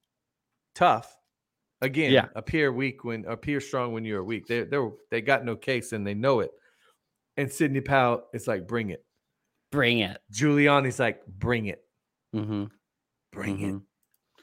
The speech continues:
Speaker 1: Oh, I'm getting, uh, so excited. And Jack Smith,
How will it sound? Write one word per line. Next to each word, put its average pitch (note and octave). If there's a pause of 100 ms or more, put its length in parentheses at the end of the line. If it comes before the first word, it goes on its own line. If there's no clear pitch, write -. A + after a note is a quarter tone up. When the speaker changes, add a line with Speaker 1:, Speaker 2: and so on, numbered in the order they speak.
Speaker 1:
Oh, C#3
I'm C#3+
getting, C3+
uh, B2+
so D3
excited. B2
And C3+
Jack E3+
Smith, F#3